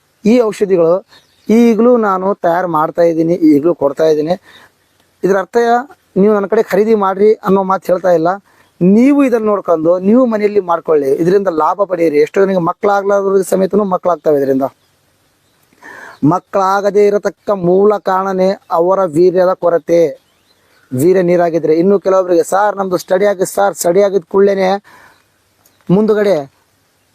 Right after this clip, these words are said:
ಅಂಟಂಟ್ ಥರದ ನೀರು ಬರುತ್ತೆ ಸರ್." ಆದ್ರೆ ಇನ್ನು ಇನ್ನೊಬ್ಬ ಏನು ಪ್ರಶ್ನೆ ಮಾಡ್ತಾನೆ, "ಸರ್, ನಮ್ ವೀರ್ಯ ಬಲಗಡೆ ತಿರುಗಿದೆ ಸರ್, ಸಾರಿ ವೀರ್ಯ ಅಂತ, ನಮ್ಮ ಲಿಂಗ ಬಲಕ್ಕೆ ತಿರುಗಿದೆ ಸರ್,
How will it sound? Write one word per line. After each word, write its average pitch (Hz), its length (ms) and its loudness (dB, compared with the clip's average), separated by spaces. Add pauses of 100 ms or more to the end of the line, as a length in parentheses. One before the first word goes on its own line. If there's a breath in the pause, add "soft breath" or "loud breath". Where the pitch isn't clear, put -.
(180)
ಅಂಟಂಟ್ 220 340 -4
ಥರದ 202 220 0
ನೀರು 190 220 0
ಬರುತ್ತೆ 180 220 -4
ಸರ್." 170 160 0 (1400)
ಆದ್ರೆ 151 480 0
ಇನ್ನು 269 300 2
ಇನ್ನೊಬ್ಬ 220 360 -2
ಏನು 214 100 -2
ಪ್ರಶ್ನೆ 202 240 -4
ಮಾಡ್ತಾನೆ, 175 400 -2
"ಸರ್, 196 280 -2
ನಮ್ 170 260 -2
ವೀರ್ಯ 196 260 2
ಬಲಗಡೆ 185 360 -4
ತಿರುಗಿದೆ 185 280 0
ಸರ್, 165 200 0 (340)
ಸಾರಿ 160 240 0
ವೀರ್ಯ 170 220 0
ಅಂತ, 151 120 -4 (140)
ನಮ್ಮ 170 220 -2
ಲಿಂಗ 202 220 0
ಬಲಕ್ಕೆ 180 300 -4
ತಿರುಗಿದೆ 180 300 0
ಸರ್, 170 220 -2